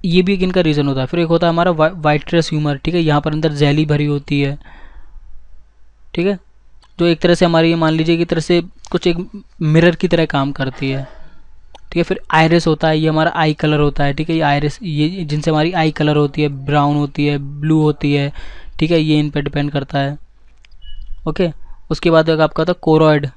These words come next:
देखिए ये कोरॉइड, ये ब्लैक कलर का होता है। फिर ये रेटिना तो आपको बता ही दिया मैंने, बाकी सब लगभग सभी बता दिया, इनमें ज़्यादा आपसे पूछेगा नहीं, बस ये पूछेगा जो इसकी वर्किंग होती है, किस पर डिपेंड होती है,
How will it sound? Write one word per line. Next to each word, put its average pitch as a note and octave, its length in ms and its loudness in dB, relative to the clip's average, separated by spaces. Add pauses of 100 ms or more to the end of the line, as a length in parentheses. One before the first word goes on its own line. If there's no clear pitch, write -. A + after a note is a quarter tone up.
(120)
देखिए D#3 240 -2
ये D#3 180 0
कोरॉइड, D3+ 400 0
ये D#3 140 0
ब्लैक D3 300 0
कलर E3+ 200 2
का E3+ 120 0
होता D#3 200 0
है। D#3 60 -2
फिर D#3+ 120 -2
ये E3 120 2
रेटिना D3 380 0
तो D#3 60 0
आपको D3+ 200 -2
बता C#3+ 200 -2
ही D3 100 2
दिया D3+ 160 2
मैंने, D3 300 -2 (1080)
बाकी D#3+ 360 2
सब F3+ 240 -6
लगभग F#3+ 280 2
सभी F#3 240 0
बता E3 280 2
दिया, D#3+ 200 0
इनमें E3+ 440 -2
ज़्यादा D#3+ 240 0
आपसे E3 260 -4
पूछेगा D#3 420 -2
नहीं, D#3 120 -2
बस D3+ 160 -2
ये D#3+ 120 4
पूछेगा E3 380 -2
जो D#3+ 140 -4
इसकी - 220 -8
वर्किंग D#3 340 -2
होती D#3+ 180 0
है, - 20 -2
किस D#3 120 0
पर E3 140 0
डिपेंड D#3 260 -2
होती D#3 180 -4
है, F#3 60 -2